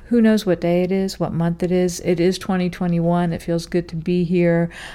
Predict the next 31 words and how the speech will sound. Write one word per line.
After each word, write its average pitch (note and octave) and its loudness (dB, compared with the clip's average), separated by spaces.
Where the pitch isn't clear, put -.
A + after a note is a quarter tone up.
I E3+ -4
know E3+ 4
a E3 4
lot E3+ 4
of E3+ 4
us D#3+ -2
had D3+ -2
a - -8
hope E3 -2
that D#3+ -4
January E3 0
first, D#3+ -2
the D#3 -4
skies F3 0
would E3 -2
open E3+ 0
and, D#3 -6
you F3 0
know, D#3+ 0
the D#3 -2
birds F3 4
would E3+ -4
sing F3 4
and D#3 -2
the D#3 -2
angels E3+ 2
would E3+ -2
blow F3 6
their E3+ 2
trumpets E3+ 0
and E3 -2